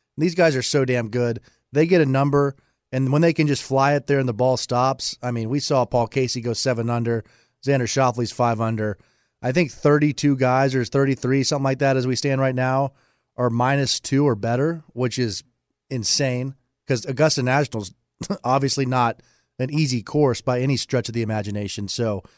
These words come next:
we'll see how it, uh, firms up a little bit. I think all the rain has passed through, so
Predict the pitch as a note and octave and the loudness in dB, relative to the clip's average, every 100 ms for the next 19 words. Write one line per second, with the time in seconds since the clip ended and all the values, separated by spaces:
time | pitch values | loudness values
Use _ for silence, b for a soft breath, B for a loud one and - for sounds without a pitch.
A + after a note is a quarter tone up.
0 | b b - D#3+ F3 G#3 E3+ D#3 C#3 B2+ | b b 0 2 2 2 4 6 4 4
1 | A#2+ A2 - D#3+ D#3+ C#3 D3+ C#3 B2+ B2 | 2 0 0 2 4 4 2 2 0 0
2 | A#2 B2 B2 A#2+ F#3 E3 D3 B2 A#2 C3+ | 2 2 2 0 2 4 4 4 2 2
3 | E3 A#2 - C3+ C3 - B2+ C#3 B2 G#2 | 2 0 -2 0 0 0 0 2 2 0
4 | - B2 G#2+ | 0 0 0